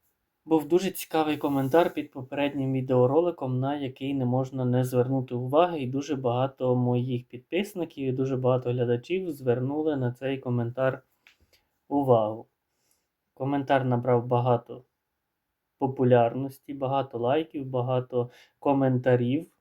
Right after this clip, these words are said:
під своїм, е, дописом.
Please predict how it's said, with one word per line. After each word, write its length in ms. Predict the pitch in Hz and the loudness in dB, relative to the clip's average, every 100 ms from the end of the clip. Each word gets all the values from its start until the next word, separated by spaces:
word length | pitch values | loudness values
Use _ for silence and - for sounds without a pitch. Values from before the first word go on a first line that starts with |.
| - | -14
під 160 | 156 - | -14 -8
своїм, 580 | 160 160 165 160 160 | 0 0 0 0 0
е, 360 | 156 151 151 151 _ _ _ _ _ _ _ _ _ _ _ _ _ - | 0 -2 -2 -4 _ _ _ _ _ _ _ _ _ _ _ _ _ 0
дописом. 760 | 156 165 165 156 - 151 156 | 8 8 8 2 0 2 0